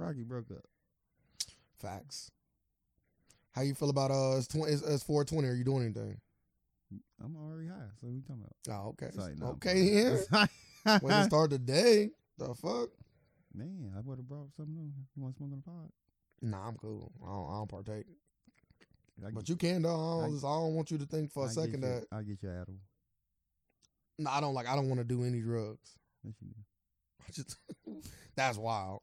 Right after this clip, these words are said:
Speaker 1: I mean, peer
Speaker 2: It's
Speaker 1: pressure.
Speaker 2: just, nah,
Speaker 1: I'm coming.
Speaker 2: it's more than, oh, you trying to do some other shit.
Speaker 1: Man.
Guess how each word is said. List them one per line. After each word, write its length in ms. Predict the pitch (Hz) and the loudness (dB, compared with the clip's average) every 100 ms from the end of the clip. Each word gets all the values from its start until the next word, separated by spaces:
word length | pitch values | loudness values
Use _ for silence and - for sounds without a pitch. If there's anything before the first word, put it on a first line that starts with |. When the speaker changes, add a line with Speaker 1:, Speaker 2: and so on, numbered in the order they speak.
| 90 | -6
Speaker 1:
I 40 | |
mean, 400 | 92 160 208 95 98 | -6 -6 -8 -8 -8
peer 100 | - 120 | -4 -4
Speaker 2:
It's 60 | 113 | -4
Speaker 1:
pressure. 220 | 101 117 | -6 -6
Speaker 2:
just, 240 | 113 117 120 | -6 -6 -6
nah, 460 | 117 120 110 98 | -4 0 0 0
Speaker 1:
I'm 40 | 104 | 0
coming. 320 | 151 123 95 - | 0 -2 -6 -6
Speaker 2:
it's 160 | 123 127 | -2 2
more 200 | 131 123 | 4 2
than, 140 | 113 | 0
oh, 60 | 113 | 0
you 160 | 135 | 0
trying 160 | 131 113 | 0 -2
to 60 | 104 | -2
do 40 | |
some 140 | 98 | -4
other 140 | 123 107 | -4 -4
shit. 340 | 87 95 95 - | -6 -6 -8 -10
Speaker 1:
Man. 380 | 98 95 104 | -12 -10 -12